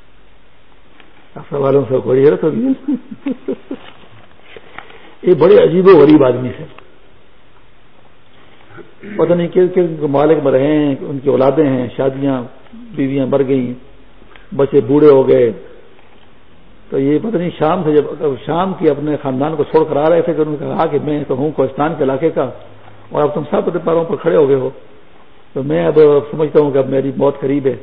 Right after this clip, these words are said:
تو مجھے اجازت دیں میں اپنے وطن کو جاتا ہوں۔ تو یہاں پر آ گئے تو اس کے بعد کوئی اسی سال اس کے بعد تو زندہ رہنے کے، ساٹھ سال زندہ رہنے، تو یہاں تک یہاں اگر پھر شادی کرنا پڑی، تو صاحب کو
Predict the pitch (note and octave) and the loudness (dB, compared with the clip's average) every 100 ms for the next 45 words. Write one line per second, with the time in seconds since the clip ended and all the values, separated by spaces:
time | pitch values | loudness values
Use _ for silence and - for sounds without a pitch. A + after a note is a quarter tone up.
0 | - - - - B2+ C#3 C3+ B2+ C#3 B2 | -16 -20 -20 -12 -6 0 2 4 2 2
1 | C3 B2+ - B2+ A#2+ C3+ E3+ D3 - A#2 | 0 -2 -4 -4 -4 -8 -10 -16 -18 -20
2 | - - - - - - - - - - | -20 -20 -20 -20 -20 -20 -20 -20 -20 -20
3 | - - C#3 C3+ D#3+ E3+ D3+ E3+ F#3 F3+ | -14 -10 -6 -4 0 2 4 2 2 0
4 | D#3 C#3+ C3+ D3 - C3 - - - - | -4 -2 -2 -2 -4 -6 -6 -14 -20 -20
5 | - - - - - E3 F3 D#3 D#3+ E3 | -20 -20 -20 -20 -4 -2 -2 -2 0 0
6 | - C3+ D#3+ A3 C3+ C3+ B2+ C3 - C#3 | 2 2 2 2 0 0 4 4 4 -2
7 | G#2+ - - - - - D3 D3 C#3 A#2+ | -4 -8 -8 -8 -6 0 0 2 0 2
8 | C#3+ B2+ A#2 D#3+ - - - - - - | 2 2 0 -8 -12 -18 -20 -20 -20 -20
9 | - - - - - - C3 C#3 F3 F3+ | -20 -20 -20 -20 -12 -6 2 2 4 2
10 | C#3+ C3+ E3+ D#3+ C#3 G3+ G3 D#3+ C3 B2+ | 4 4 4 2 2 2 4 2 0 -4
11 | B2+ C#3 C3+ - - - D4 - - - | -2 -2 -2 -4 -8 -8 -14 -14 -20 -20
12 | - - - - - - - - - - | -20 -20 -20 -20 -20 -20 -20 -20 -20 -20
13 | - - - - - - - - - - | -20 -20 -20 -20 -20 -20 -8 -4 -2 -2
14 | E3 - G3 - C#3+ D3 - | -2 2 2 2 -2 -2 -4